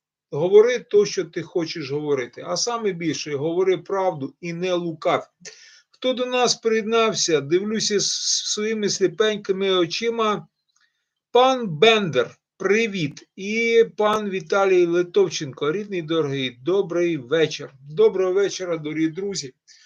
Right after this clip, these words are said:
Радий, що помаленьку в чаті прибуває. І радий, що майже всі люди, які в онлайні, да, ставлять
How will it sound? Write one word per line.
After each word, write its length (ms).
Радий, 300
що 200
помаленьку 600
в 60
чаті 400
прибуває. 880
І 100
радий, 380
що 460
майже 400
всі 280
люди, 300
які 260
в 120
онлайні, 600
да, 460
ставлять 640